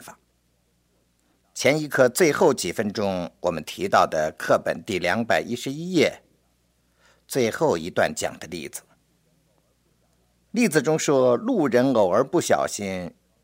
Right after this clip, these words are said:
扔了个烟蒂，烧了人的庄稼；医师无意开错了药方；解罪的司铎无意出了害人的主意，按正义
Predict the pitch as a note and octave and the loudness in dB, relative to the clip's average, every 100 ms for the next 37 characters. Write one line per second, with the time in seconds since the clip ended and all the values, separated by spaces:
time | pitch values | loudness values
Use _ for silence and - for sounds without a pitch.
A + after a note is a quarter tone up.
0 | _ A2 G2+ F2+ D#2 G#2+ A2+ A#2+ C3 F2+ | _ -4 -4 -6 -6 -4 -4 -2 -4 -4
1 | - _ _ _ _ - - A2 G#2 E2 | -8 _ _ _ _ -10 2 4 4 2
2 | D2+ F#2 - A2 A2 G#2 - - _ _ | -4 -6 -4 -2 0 -4 -8 -16 _ _
3 | _ _ _ _ _ _ _ _ - G3 | _ _ _ _ _ _ _ _ -6 -2
4 | G#3 - F#3+ C3 F3 G#3 A#2 - D3+ D#3 | 0 4 2 4 0 0 -4 0 2 2
5 | - G#2 A#2+ G2+ D#2+ C3 C#3 D3 - _ | 2 2 4 2 4 2 2 -4 -14 _
6 | _ _ _ _ _ _ _ _ _ _ | _ _ _ _ _ _ _ _ _ _
7 | - C3 C3 C3 B3 C#3 - G3+ G3 C#3+ | 0 4 4 4 0 -2 -4 -2 0 2
8 | A2+ A#2 - B2 D3 A3+ F#3 A2 - C3 | 6 6 4 -2 -2 -2 -2 -2 -2 0
9 | A#2 - F#3 G#2 F2+ A2 - - G1+ D#2 | 0 2 0 0 -2 -6 -6 -8 -10 -14
10 | - _ _ _ _ _ _ _ _ _ | -18 _ _ _ _ _ _ _ _ _
11 | _ _ _ _ _ - B2+ G#2+ - F#3+ | _ _ _ _ _ -8 -6 -2 2 2
12 | - D2+ | 0 -12